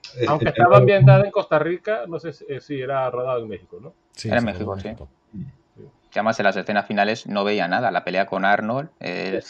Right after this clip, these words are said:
Speaker 4: ciego, eh, no veía nada con la máscara que llevaba, no veía un pijo.
Speaker 3: Como el Predator.
Speaker 2: Pues, pues
Speaker 4: Sí.
Speaker 2: es curioso porque en las últimas, por lo menos en las pelis, eh, este,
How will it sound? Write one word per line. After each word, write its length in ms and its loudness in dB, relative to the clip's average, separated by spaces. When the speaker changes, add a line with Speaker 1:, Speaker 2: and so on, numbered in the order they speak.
Speaker 4:
ciego, 300 -6
eh, 100 -12
no 140 -6
veía 560 0
nada 200 -2
con 100 -6
la 80 -2
máscara 340 -6
que 80 -6
llevaba, 320 -4
no 140 -6
veía 120 -10
un 80 -10
pijo. 320 -14
Speaker 3:
Como 180 -12
el 60 -12
Predator. 260 -12
Speaker 2:
Pues, 260 -4
pues 140 -2
Speaker 4:
Sí. 60 0
Speaker 2:
es 40 -4
curioso 420 0
porque 640 0
en 100 -2
las 120 -2
últimas, 420 -6
por 120 -8
lo 60 -8
menos 140 -6
en 60 -4
las 100 -10
pelis, 640 -10
eh, 320 -8
este, 580 -14